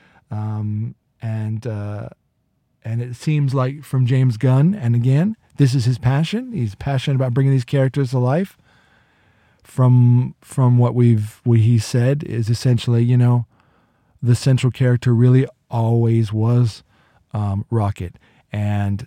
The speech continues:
it was always leading to this with this, uh, third installment and the story about his origins.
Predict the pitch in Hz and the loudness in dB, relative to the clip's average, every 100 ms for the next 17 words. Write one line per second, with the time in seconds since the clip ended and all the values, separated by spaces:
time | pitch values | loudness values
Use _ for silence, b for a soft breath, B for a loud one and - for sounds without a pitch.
0 | _ 123 120 120 120 117 113 123 113 120 | _ -4 -2 -4 -2 0 2 2 2 2
1 | 113 110 110 107 - 113 104 - 107 - | 0 -2 -2 -2 -4 -6 -6 -4 -4 -4
2 | 110 101 120 104 101 - 104 101 92 - | -6 -4 -2 -2 -4 -6 -4 -4 -6 -10
3 | b b b 101 104 98 - 107 101 107 | b b b -6 -6 -6 -4 -4 -2 -4
4 | 104 104 101 135 127 131 127 160 190 - | -4 -4 2 4 6 4 6 6 4 0